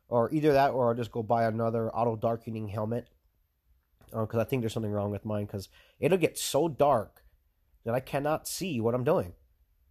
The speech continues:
Like, even when I'm welding, uh, it's like, "What the hell's going on here?" And then I don't like that because I can't see what I'm welding, and I wanna make a nice clean weld.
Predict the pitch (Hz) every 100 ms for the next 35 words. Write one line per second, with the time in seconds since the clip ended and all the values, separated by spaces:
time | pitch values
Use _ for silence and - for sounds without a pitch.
0 | _ _ 127 117 190 208 180 151 113 113
1 | 202 226 120 85 _ _ _ _ _ _
2 | _ _ - 147 - 160 151 123 - 160
3 | - 101 95 165 160 165 175 202 160 107
4 | 92 _ _ _ - 139 147 156 156 165
5 | - 139 127 120 120 120 156 - - -
6 | 202 151 117 110 113 113 113 113 123 135
7 | 131 135 127 113 127 - 139 120 117 139
8 | 113